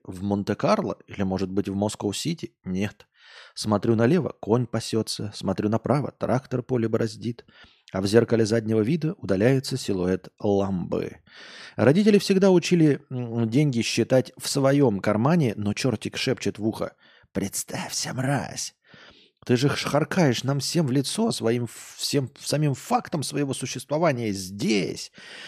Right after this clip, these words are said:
где все ездят на старых японках, китайцах, нивах и прочем автовазе или гужевых повозках. Как же ты можешь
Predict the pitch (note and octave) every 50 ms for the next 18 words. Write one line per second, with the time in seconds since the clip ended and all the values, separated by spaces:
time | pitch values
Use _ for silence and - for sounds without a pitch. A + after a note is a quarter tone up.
0 | - - - B2+ A#2+ B2+ D3+ D#3+ C#3 - - G3+ G3 D3+ C3+ E3+ F#3 C#3 G#2+ A#2
1 | G#2 - A2+ A2+ - - - E3 D3 A2+ - - A2 G#2+ - - C#3 E3 D#3 C3+
2 | - - G2+ - - A2+ - - C#3+ D#3 C#3 - - - - - G#2+ A#2+ D#3 E3
3 | C3 A2 - - - - - - - - - - - - A#2 A2+ - B2 D3+ F3
4 | E3+ - B2 A2+ A2 - - A#2 A2+ A2 A#2 - D#3 B2 G#2+ G#2+ G#2+ G2+ A2 G#2
5 | A2 A2+ A2+ C#3 D3+ C#3+ C3 - - - B2+ D3+ F3 E3+ B2+ - - A2+ G2+ -
6 | - - D3+ D#3 D3+ C#3 C#3+ E3+ D#3 - F3 E3+ F3 F3+ F#3 F3+ D3+ E3+ F3+ D#3
7 | - -